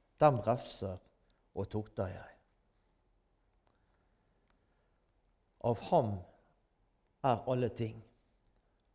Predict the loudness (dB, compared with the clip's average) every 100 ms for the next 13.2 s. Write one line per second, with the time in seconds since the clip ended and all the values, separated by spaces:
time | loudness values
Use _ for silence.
0 | _ -10 -2 0 0 -2 -2 -2 -4 -10
1 | -20 _ -8 -2 -2 -2 -8 -8 -18 _
2 | _ -20 _ _ _ _ _ _ _ _
3 | _ _ -18 -18 -10 -6 -6 -8 -12 -14
4 | _ _ _ _ _ _ _ _ _ _
5 | _ _ _ _ _ _ _ _ _ _
6 | -8 -8 0 2 2 -2 -6 0 2 2
7 | -2 -6 -2 0 -2 -4 -6 -8 -12 -18
8 | _ _ _ _ _ _ _ _ _ _
9 | -6 -4 -2 -4 -2 -4 -4 -8 -18 _
10 | _ -8 -6 -6 -12 -16 -20 _ _ _
11 | _ _ _ _ _ _ _ _ _ _
12 | _ _ 2 4 4 0 -12 -8 0 0
13 | 0